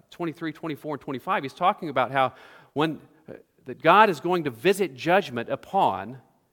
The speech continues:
Israel itself because the leaders in Israel fit this description of this psalm. And literally, there was blood in the street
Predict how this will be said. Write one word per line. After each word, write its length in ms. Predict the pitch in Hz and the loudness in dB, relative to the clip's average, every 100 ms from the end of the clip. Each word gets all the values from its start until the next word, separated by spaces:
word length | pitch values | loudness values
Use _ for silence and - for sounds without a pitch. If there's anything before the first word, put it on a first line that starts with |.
| _ | _
Israel 360 | 143 156 147 131 | -4 -2 -2 -4
itself 420 | 127 - 143 110 | -6 -2 -2 -2
because 480 | 175 - - 226 190 | -8 -14 -2 -2 -2
the 80 | 175 | -4
leaders 340 | 180 233 196 | -4 -4 -6
in 100 | 127 | -4
Israel 520 | 110 104 104 104 165 _ _ _ _ _ _ _ | -6 -6 -8 -6 -8 _ _ _ _ _ _ _
fit 360 | _ - 208 214 | _ 0 2 2
this 140 | 196 | -2
description 580 | - 196 - 233 - 123 | -4 -8 -6 -6 -6 -10
of 100 | 107 | -10
this 120 | 143 | -10
psalm. 520 | - 196 254 220 - 113 _ _ _ _ _ _ _ _ _ _ _ _ _ _ - | -8 -8 -8 -10 -18 _ _ _ _ _ _ _ _ _ _ _ _ _ _ _ -6
And 180 | 156 170 | -2 4
literally, 360 | 240 247 139 | 4 4 0
there 180 | 123 147 | 0 0
was 220 | 147 120 | -2 -6
blood 380 | 107 101 123 180 | -10 -2 2 2
in 80 | 214 | 0
the 60 | |
street 640 | 202 - 220 196 - - | -6 -8 -8 -8 -12 -20